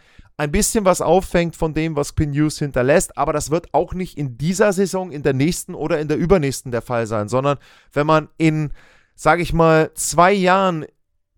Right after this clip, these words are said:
Ende der Saison in zwei Jahren dann sagt, okay, pass mal auf, Leute, jetzt haben wir jemanden, das ist einer für unser erstes Verteidigerpaar, der auch im Powerplay eben eine entsprechende Rolle ausfüllen kann,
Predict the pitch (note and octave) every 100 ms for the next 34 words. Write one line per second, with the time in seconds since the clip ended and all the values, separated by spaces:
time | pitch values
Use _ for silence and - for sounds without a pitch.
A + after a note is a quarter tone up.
0 | _ _ - F#3 G#3+ F3+ E3+ E3+ E3 F3
1 | E3+ C3+ D#3 - D#3+ D#3+ D#3+ E3 C#3 B2
2 | B2+ A#2 - - E3 D3+ C#3+ D#3+ D3 D#3
3 | E3+ E3 E3 D#3+ - B2 E3 - D#3+ D#3
4 | C#3+ D3+ D3+ D3 D3+ C#3 D3+ C#3 - A#2
5 | C#3+ D3 D#3+ C#3+ D3 G2+ D3 - - D3+
6 | C#3+ C#3 C3+ C#3 C3 C#3 G2+ A2 C#3 F3
7 | F#3+ F3+ F3 E3 D#3 - - - E3 D#3
8 | D3+ C#3 - D3+ D3 D3+ C3 C#3 C#3+ A2
9 | C3+ - C#3+ C3+ C3 C3 C3